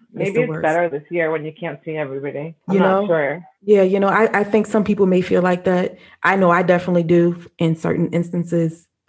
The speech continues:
Speaker 1: Um, I'm kinda happy I gotta isolate myself a little bit, you know, but, and just focus on my, my son that we have and, and making sure he's good and stuff and keeping him safe. So,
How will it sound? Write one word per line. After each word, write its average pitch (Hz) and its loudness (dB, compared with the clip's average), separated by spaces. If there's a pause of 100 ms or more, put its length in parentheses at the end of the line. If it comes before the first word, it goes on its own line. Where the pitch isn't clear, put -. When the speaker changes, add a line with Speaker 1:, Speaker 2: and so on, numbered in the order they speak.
Speaker 1:
Um, 156 -8
I'm 156 -6
kinda 165 -4
happy 165 -2
I 160 -2
gotta 156 -2
isolate 165 -2
myself 170 -2
a 175 -6
little 170 -2
bit, 170 -2
you 170 -4
know, 170 -4
but, 160 -2
and 165 0
just 160 -2
focus 165 0
on 165 -2
my, 160 -2
my 160 -4
son 170 -2
that 165 -4
we 175 -8
have 165 -2
and, 160 -4
and 160 -6
making 160 -6
sure 170 -8
he's 160 -6
good 160 -4
and 160 -10
stuff 165 -12
and 165 -14
keeping - -14
him 156 -8
safe. 156 -8
So, 151 -6